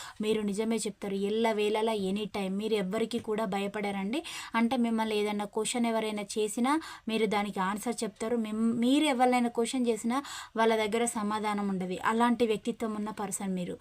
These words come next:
కాబట్టి మీకు ఇలాంటి no contact, long distance situation అనేది ఏర్పడడం జరిగింది. కేవలం మీ నిజాయితీ వల్లే మీకు ఈ no contact situation అయితే ఏర్పడిందండి. మీరైనా దీన్నైతే అధిగమ-,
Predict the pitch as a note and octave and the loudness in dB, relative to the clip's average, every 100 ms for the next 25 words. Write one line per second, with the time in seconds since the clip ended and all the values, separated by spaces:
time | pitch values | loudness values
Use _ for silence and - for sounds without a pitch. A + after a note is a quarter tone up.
0 | - - _ A#3 G#3+ A3 B3 A3 G#3+ A#3+ | -14 -20 _ 2 4 2 2 0 -2 0
1 | A3+ G#3 G#3 G3 G#3 G#3 G#3+ G#3 A3 G#3 | 2 2 0 0 0 -2 -4 -4 -4 -2
2 | A3 G#3 A#3 G#3 G3+ G#3 G3+ - G3+ G3+ | -4 -4 -4 -2 -2 -2 -6 -4 -4 -4
3 | G3 A3+ G3+ G3+ F#3+ F#3+ B3+ D#4+ - - | -4 -4 -4 -4 -4 -4 -4 -6 -12 -4
4 | G#3 G#3 G3 G#3 G3+ G#3 G3+ F#3+ F#3+ F#3+ | 0 0 0 -2 0 -2 -2 -2 -2 -4
5 | F#3 A#3+ A#3 A#3+ A#3+ A#3+ A#3 G#3 G3+ G3+ | -2 4 6 6 6 4 2 0 -2 0
6 | A3+ A#3 A3+ A3 A3 A#3 A3+ G#3 G#3 G3+ | 2 2 2 0 0 0 0 -4 -4 -4
7 | G#3 G#3 G#3+ G#3+ G3+ - G3+ - G#3 A3+ | -4 -6 -6 -6 -8 -12 -8 -6 -4 -4
8 | G3 F#3 C#4+ D4+ - - G#3+ A3 - A3 | -6 -2 -4 -4 -12 -8 -4 -4 -2 -2
9 | G#3 G3+ G3 B3 E4 - - G#3+ A3+ A3 | 0 -2 0 -2 -4 -8 -8 2 4 4
10 | G#3+ B3+ A3+ A3+ G#3+ G#3 A#3 G3 G#3 A3 | 4 2 2 0 0 2 2 2 0 -4